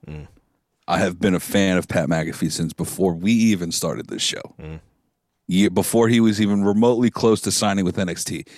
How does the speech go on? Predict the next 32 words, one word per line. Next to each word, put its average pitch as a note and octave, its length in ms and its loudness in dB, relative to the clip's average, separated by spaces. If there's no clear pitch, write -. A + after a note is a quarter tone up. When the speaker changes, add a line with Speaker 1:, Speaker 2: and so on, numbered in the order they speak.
Speaker 2:
He A#2 120 2
was B2 120 4
still C#3 200 4
with F#2 220 -2
Barstool G2 520 2
when D#2 140 -2
I D#2 60 -4
found, D#2 300 -6
when F2 140 -2
I F2+ 80 0
saw - 200 -2
Pat - 180 -6
McAfee D#2 320 -8
for D2 100 -10
the B1+ 80 -8
first - 220 -12
time. - 200 -14
Speaker 1:
Okay. D#2+ 180 -10
Speaker 2:
That G#2+ 200 2
being A2+ 180 4
said, F2+ 460 0
I G#2+ 140 2
know G#2 500 4
that G2 160 2
the G#2 80 -2
person F#2+ 440 0
that F2+ 180 2
went F#2 260 0
up F2 280 -2
to F2+ 640 2
Adam F2+ 280 0
Cole F2+ 460 0